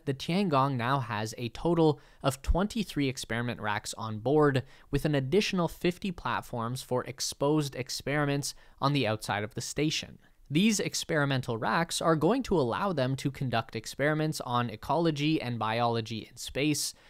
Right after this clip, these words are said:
fluid physics, combustion, material science, and the effects of varying gravity. For the external experiments, the Mengtian actually has a specific airlock system that allows the crew to prep and experiment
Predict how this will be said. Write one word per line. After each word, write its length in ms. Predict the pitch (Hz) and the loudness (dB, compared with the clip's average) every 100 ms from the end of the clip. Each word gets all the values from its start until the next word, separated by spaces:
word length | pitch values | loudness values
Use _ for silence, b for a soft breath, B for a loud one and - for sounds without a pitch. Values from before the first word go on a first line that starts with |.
| b | b
fluid 420 | - 151 185 165 | 0 6 6 6
physics, 540 | - 160 151 151 - | 2 2 4 0 -4
combustion, 880 | - - 117 131 156 - 160 147 143 - | -8 -6 0 4 4 2 0 0 -2 -4
material 520 | 127 - 151 156 147 | -4 -2 0 2 2
science, 460 | 143 143 139 135 - | 2 0 0 0 -2
and 340 | 147 185 180 147 B B - | 0 2 4 2 B B 2
the 100 | 165 | 4
effects 400 | - 123 123 - | 4 2 0 -2
of 200 | - 117 | -2 -2
varying 500 | 113 104 110 113 117 | -2 -2 -2 -2 -2
gravity. 640 | 117 135 151 123 87 - _ b b b | 0 2 2 -2 -8 -16 _ b b b
For 220 | - 175 | 6 8
the 180 | 170 165 | 6 4
external 540 | 147 - - 127 120 113 | 0 0 0 0 2 0
experiments, 640 | - - 147 175 180 - | -4 -4 -2 -2 -2 -4
the 160 | 151 143 | -2 0
Mengtian 480 | 175 214 185 185 - - | 0 -2 -2 -2 -2 0
actually 480 | 151 - - 139 | 0 0 0 0
has 300 | 110 117 131 - | 0 0 0 -2
a 120 | 156 | -2
specific 800 | - - 170 - 190 - 170 - | 0 0 -2 0 -2 0 -4 -2
airlock 400 | 143 165 139 113 | -2 0 2 0
system 560 | - 196 208 - 131 123 B B - | 0 0 0 2 2 0 B B -2
that 140 | 135 | 2
allows 400 | 147 131 160 214 | 4 4 2 0
the 100 | - | -2
crew 320 | 147 - 196 175 | -2 0 0 0
to 200 | 147 127 | -2 -4
prep 340 | - 131 - - | -2 -2 -2 -2
and 180 | 143 | 0
experiment 840 | 156 - - 170 202 220 131 123 - | 0 0 -4 0 2 4 4 0 -2